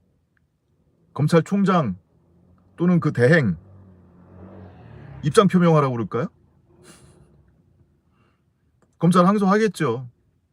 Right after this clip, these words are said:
검찰 항소하-, 하겠죠. 검찰이 항소마저 안 하면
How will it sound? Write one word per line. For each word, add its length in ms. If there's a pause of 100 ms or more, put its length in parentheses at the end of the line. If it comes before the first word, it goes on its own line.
(640)
검찰 280
항소하-, 420
하겠죠. 480 (200)
검찰이 1120
항소마저 920
안 160
하면 380